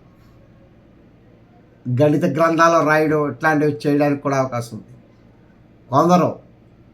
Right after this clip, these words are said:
ఇనప సామాన్లు, ఐరన్ సామాన్లు అమ్మడం, బాగు చేయడం అందు కూడా ప్రావీణ్యత కలిగి ఉంటారు. స్థానిక సంస్థల్లోనే ఉద్యోగాలు చేయడానికి ఎక్కువ అవకాశం ఉంటుంది.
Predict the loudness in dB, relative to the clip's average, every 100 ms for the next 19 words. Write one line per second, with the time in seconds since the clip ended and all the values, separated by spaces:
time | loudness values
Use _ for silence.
0 | -8 -4 -2 -2 0 2 2 -2 -4 -2
1 | 0 0 0 2 2 2 2 0 0 -4
2 | -8 -20 -20 _ _ _ _ -20 -10 0
3 | 0 2 2 2 2 2 0 -2 0 0
4 | -2 2 2 2 -2 -4 -2 -4 -6 -16
5 | -12 -4 -2 -2 -4 -8 -12 -20 -20 -20
6 | -20 -20 _ -20 -20 -20 _ _ _ -20
7 | _ -20 -14 2 4 6 4 2 2 0
8 | -2 -2 2 2 0 -2 0 0 0 0
9 | -2 0 0 -2 -2 0 0 -2 -6 -6
10 | -10 -12